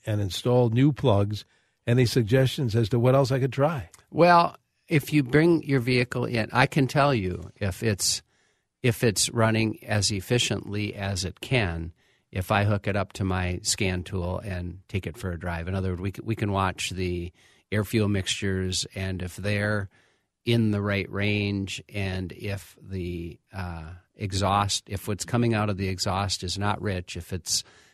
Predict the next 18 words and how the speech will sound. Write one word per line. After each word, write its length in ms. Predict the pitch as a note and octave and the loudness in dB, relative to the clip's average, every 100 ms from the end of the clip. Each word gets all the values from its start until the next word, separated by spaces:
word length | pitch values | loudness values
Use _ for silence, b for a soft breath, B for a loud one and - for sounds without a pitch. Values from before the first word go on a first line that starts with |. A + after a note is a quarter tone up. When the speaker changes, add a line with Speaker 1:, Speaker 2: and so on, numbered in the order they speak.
| b | b
Speaker 2:
exactly 540 | G#2+ F#2 G2 F#2+ A2 G2+ | -6 0 0 0 -2 -2
what 160 | G2 | -4
it 120 | E2+ | -6
should 240 | - D#3+ C3+ | -2 -2 0
be, 360 | F#2+ F2+ F2+ - _ _ _ | -4 -4 -6 -12 _ _ _
then 300 | G2 G2 F#2+ | -4 -2 0
the 80 | F2+ | -4
car 400 | F#2+ G#2+ G#2 G#2+ - | 0 2 4 2 0
is 540 | F#2+ F#2 F2+ - - - _ _ _ - | -2 -2 -2 -4 -6 -12 _ _ _ -6
adding 420 | G#2 A2 G#2+ G2 | -2 0 0 -4
fuel 540 | F#2 A2 G#2+ G2+ F#2 | -4 -2 2 2 0
at 160 | F2+ F#2+ | 0 -2
a 80 | F#2 | -2
rate 400 | F2+ F#2 F2+ - _ - | -2 -4 -4 -8 _ -12
that 320 | F#2+ F2+ - | -6 -6 -6
the 100 | G2+ | -8
car 280 | - F#2+ F#2 | -2 0 0
needs. 600 | F2+ F2 D#2+ D2 - | -2 -4 -8 -10 -12